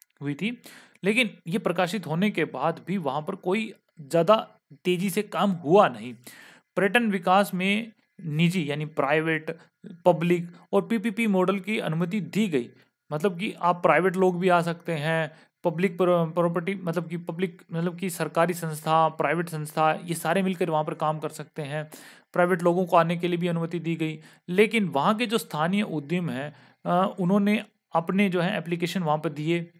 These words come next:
कि भाई हम यहाँ पर, अ, कुछ चीज़ें करना चाहते हैं, लेकिन उनकी एप्लीकेशन अभी तक मंजूर नहीं हुई है। अगति करावती में जो पर्यटक घर और रिजॉर्ट के लिए ग्यारह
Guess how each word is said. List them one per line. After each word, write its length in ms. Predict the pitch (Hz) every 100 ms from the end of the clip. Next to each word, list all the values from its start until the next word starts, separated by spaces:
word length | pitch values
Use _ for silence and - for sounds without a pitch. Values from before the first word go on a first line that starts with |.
| -
कि 60 |
भाई 220 | 160 175 -
हम 180 | 165 165
यहाँ 140 | 165
पर, 140 | 165
अ, 140 | 165 - 160 156 151 147 147 143
कुछ 160 | 160
चीज़ें 200 | 160 160
करना 300 | 160 147 160
चाहते 320 | 151 143 139 143
हैं, 200 | 147 151 - - _ 190
लेकिन 300 | 208 269 -
उनकी 320 | 196 196 247
एप्लीकेशन 460 | 214 214 220 196
अभी 360 | 226 - - 226
तक 220 | - 151 - -
मंजूर 400 | 233 269 302 220
नहीं 200 | 139 131
हुई 260 | 135 135
है। 220 | 120 131 139 - - _ _ _ _ -
अगति 520 | 160 185 180 208 202
करावती 500 | - 180 185 180 196
में 320 | 185 190 196
जो 100 | 165
पर्यटक 340 | 170 175 185
घर 260 | 185 143 175
और 360 | 208 - 175 165
रिजॉर्ट 380 | 165 180 196
के 140 | 170 160
लिए 380 | 156 185 - - 165
ग्यारह 680 | 131 131 135 165 190 120